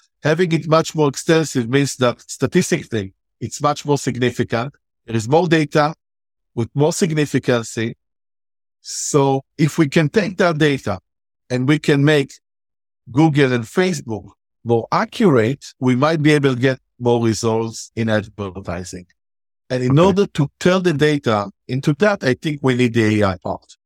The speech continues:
Speaker 2: I like that you basically summarized what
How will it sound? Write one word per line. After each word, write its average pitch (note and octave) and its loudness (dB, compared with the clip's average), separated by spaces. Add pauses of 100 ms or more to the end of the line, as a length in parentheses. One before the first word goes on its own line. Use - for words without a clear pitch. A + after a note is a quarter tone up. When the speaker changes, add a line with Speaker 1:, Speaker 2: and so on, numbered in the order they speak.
(160)
Speaker 2:
I G2+ -2
like G#2 0
that G2+ -2
you G#2 4 (180)
basically G2 0
summarized F#2+ 0
what F2+ -2